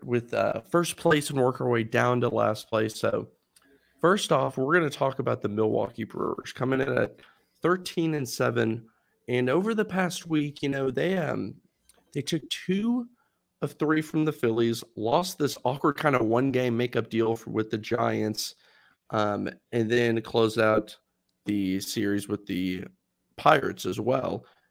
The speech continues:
Um, the offense had a, had some help for,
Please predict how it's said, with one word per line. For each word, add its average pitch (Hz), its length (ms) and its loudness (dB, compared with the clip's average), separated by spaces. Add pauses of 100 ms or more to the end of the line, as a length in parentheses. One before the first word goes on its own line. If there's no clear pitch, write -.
(260)
Um, 104 440 -2
the 113 180 0
offense 185 680 0
had 135 160 0
a, 127 220 0
had 113 200 2
some 139 200 -2
help 180 240 4
for, 131 220 -2